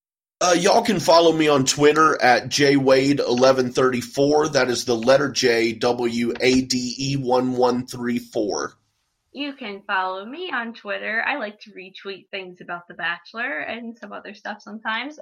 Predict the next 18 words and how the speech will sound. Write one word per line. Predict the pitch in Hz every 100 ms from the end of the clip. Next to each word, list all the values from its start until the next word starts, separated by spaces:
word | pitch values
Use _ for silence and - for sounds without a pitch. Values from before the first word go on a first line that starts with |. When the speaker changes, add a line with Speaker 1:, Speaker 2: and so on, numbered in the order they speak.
| -
Speaker 2:
at | 208 208 - _ -
S | 233 240 -
C | 254
Bock, | 254 247 262 _ -
S | 247 -
S | 226 -
E | - -
A | 208 214 220 - - - -
B | 233 190
O |
C | 196 185 -
K. | 262 254 247 254 - _
You | 220
can | 220 208
follow | 208 208 214 208
our | - 202
producer, | 220 214 269 370 480 - 269 240
Josh, | 233 233 233 262